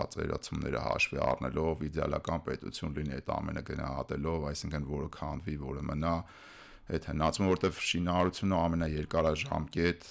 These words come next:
ը, ապրող բնակավարներից է, հիսունից հարյուր տարին անպայման դա ահռելի գումարներ կնստի, եթե ապամոնտաժվի, չնայած, օրինակ, իմ սրտից կլինի, եթե այդպեսի ինչ-որ մի ֆանտաստիկ ծրագիր լինի, բայց, ը, իրատեսական չէ։ Ը,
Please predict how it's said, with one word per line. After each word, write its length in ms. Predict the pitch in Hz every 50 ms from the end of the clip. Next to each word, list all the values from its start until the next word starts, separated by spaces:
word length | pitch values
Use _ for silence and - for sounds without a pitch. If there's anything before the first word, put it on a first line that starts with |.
| -
ը, 140 | - 76 73 71 71 76 80 - - - - - - - - -
ապրող 520 | - 76 76 - - - 85 80 - - - - - - - -
բնակավարներից 1000 | - - - 73 73 76 73 67 71 73 71 73 71 71 71 71 71 76 73 -
է, 100 | - 78
հիսունից 520 | 76 76 76 - - 80 73 73 73 -
հարյուր 280 | - 76 76 76 76 76
տարին 360 | - - 78 80 80 80 73
անպայման 600 | 73 73 76 - - 76 76 71 69 76 80 80 - - - - - - - - - - - - - - -
դա 180 | - - 87 78 - -
ահռելի 500 | - 85 85 82 80 78 95 85 87 87
գումարներ 480 | - 87 80 78 80 78 78 82 80 -
կնստի, 420 | - 71 73 73 69 - - 80
եթե 260 | 76 71 71 - - 73
ապամոնտաժվի, 1000 | 69 69 67 - - 69 73 71 73 73 - - - - - - - 73 76 82 90 90 - - - - - - - - -
չնայած, 420 | - - - 82 80 80 80 - -
օրինակ, 320 | 76 73 76 82 82 -
իմ 140 | 82 85 -
սրտից 400 | - - 76 - - 76 - -
կլինի, 400 | - - - - - 69 76 80 76
եթե 300 | 64 60 - - - -
այդպեսի 420 | - - - - - - - -
ինչ-որ 440 | 73 65 - - - - - - -
մի 160 | - - -
ֆանտաստիկ 640 | - - - 73 65 - - - 69 - - 76 -
ծրագիր 460 | - - 73 76 - - - 69 64
լինի, 260 | - - 64 71 82 92
բայց, 300 | 85 82 82 82 - -
ը, 200 | - 76 78 78
իրատեսական 800 | 71 71 76 73 73 - - 78 - - - 76 - - 82 76 71
չէ։ 160 | - - 71
Ը, 800 | - - - - - - - - - - - - - 71 76